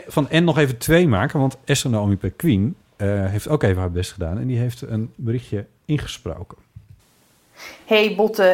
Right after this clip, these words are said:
Speaker 2: en Ipe en, eh, eventuele ontzettend leuke innemende gast. Ehm, de vraag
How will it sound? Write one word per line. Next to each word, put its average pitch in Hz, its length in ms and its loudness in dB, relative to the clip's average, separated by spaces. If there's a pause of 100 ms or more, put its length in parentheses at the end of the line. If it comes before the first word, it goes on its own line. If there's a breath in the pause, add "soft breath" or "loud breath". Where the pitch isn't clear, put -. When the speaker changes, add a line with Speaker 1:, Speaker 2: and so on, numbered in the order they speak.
(140)
Speaker 2:
en 175 240 0 (120)
Ipe 175 260 -2
en, 160 440 -2
eh, 160 200 -6 (280)
eventuele 156 720 -2
ontzettend 151 480 -8
leuke 151 440 -6
innemende 156 520 -6
gast. - 480 -8 (580 loud breath)
Ehm, 175 280 0 (380)
de 175 80 -4
vraag 196 600 -2